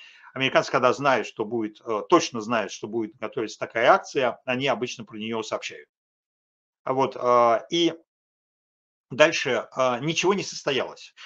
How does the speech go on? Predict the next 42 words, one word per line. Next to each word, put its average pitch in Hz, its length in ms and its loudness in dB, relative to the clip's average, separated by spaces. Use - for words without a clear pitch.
Причём, 170 420 -2
э, 127 200 0
я 165 180 4
убеждён, 160 560 2
что 180 140 -4
это 151 120 -4
не 139 100 -6
состоялось 160 460 0
именно 147 280 -4
потому, 156 400 -2
что 156 180 -2
вы 131 100 0
вспомните, 117 720 -2
э, 104 600 0
там 107 180 0
в - 80 -18
тот, 127 260 -4
эм, 95 840 -6
в - 60 -20
то-, 127 140 0
в - 80 -14
те 143 140 2
выходные 165 460 2
десятого, 120 760 0
э, 113 40 -2
с, - 120 -10
с - 100 -12
восьмого 117 340 -4
на 110 120 -4
десятое 110 440 -6
марта, 113 420 -4
эта 165 500 4
история 190 480 6
прошла 165 380 2
по 156 140 0
всем 143 400 -4
новостным, 127 480 -2
новостным 123 360 -2
каналам, 110 580 -2
э, 107 260 0
в 104 60 -10
мире. 139 400 -4